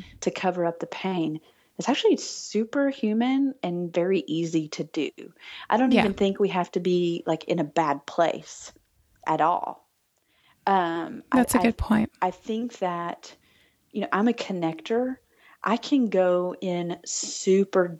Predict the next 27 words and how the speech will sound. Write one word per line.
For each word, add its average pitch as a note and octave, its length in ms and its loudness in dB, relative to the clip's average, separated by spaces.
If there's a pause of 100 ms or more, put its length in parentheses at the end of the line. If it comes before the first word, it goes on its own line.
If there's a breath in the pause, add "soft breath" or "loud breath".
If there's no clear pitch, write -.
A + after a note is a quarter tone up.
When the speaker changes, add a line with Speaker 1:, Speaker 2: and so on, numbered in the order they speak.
Speaker 1:
super - 600 -2
deep D3+ 340 -4
with E3 140 -4
people, D#3 300 -2
especially F3+ 420 2
if - 100 -4
I'm E3+ 240 0
dealing, E3+ 500 -2
if E3+ 120 -2
I'm E3 100 2
talking E3 320 -4
with D#3 120 -8
someone D#3+ 240 0
who D#3+ 120 -4
is D3+ 140 0
kind - 280 -6
of - 120 -10
like - 340 -6
me. B3+ 300 0 (400 loud breath)
Speaker 2:
Mm-hmm. A#3+ 200 4
Speaker 1:
And F3+ 480 0 (360)
Seth - 340 -2
and B3 100 2
I G#3 100 2
have F3+ 220 2
an F3 100 -2
agreement F3 520 -4